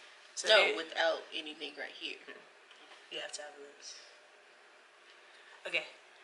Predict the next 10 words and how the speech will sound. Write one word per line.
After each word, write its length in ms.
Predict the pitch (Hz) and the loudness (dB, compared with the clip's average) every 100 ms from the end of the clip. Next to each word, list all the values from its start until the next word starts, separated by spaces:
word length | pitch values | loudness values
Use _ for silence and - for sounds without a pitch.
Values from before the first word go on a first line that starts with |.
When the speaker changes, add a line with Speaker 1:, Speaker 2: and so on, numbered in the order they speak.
| - - | -20 -14
Speaker 1:
So 160 | - 214 196 | 2 6 8
here's 260 | 185 190 196 | 8 6 6
your 200 | 190 175 | 6 4
lens 260 | 180 214 | 2 -2
part. 200 | - 240 - - | -2 -4 -4 -10
Like 140 | - | -10
I 40 | 175 | -6
said, 360 | - 180 185 - - - - - - - - | -4 -4 -6 -10 -14 -16 -16 -18 8 12 12
this 180 | 254 - | 12 8
part 340 | - 277 269 | 6 8 8